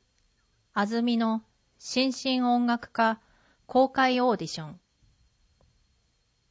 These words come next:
六の七の三。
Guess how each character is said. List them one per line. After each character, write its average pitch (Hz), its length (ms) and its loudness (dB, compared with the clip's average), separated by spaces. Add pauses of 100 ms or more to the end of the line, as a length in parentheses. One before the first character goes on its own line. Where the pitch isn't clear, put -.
(2000)
六 226 320 -2
の 254 140 -2
七 202 280 -2
の 175 140 -10
三。 190 340 -6